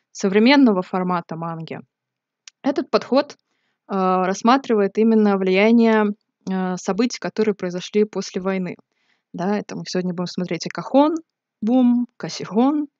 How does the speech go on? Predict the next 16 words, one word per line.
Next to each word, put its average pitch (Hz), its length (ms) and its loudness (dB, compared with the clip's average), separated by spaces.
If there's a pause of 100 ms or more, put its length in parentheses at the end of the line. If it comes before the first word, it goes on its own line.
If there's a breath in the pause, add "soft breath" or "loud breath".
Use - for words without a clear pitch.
(280)
Осаму 165 380 -8
Тедзука 269 680 0 (400 loud breath)
и 226 60 0
другие 214 260 0
замечательные 196 720 -2
товарищи. 180 600 -4 (500)
То - 80 -8
есть - 160 -10
и 302 60 -2
влияние, 254 460 4
естественно, 202 840 -2 (200)
э, 175 40 -8
различных 175 840 -6
американских 180 560 -6
комиксов, 302 640 -4 (260)
Диснея, 277 580 0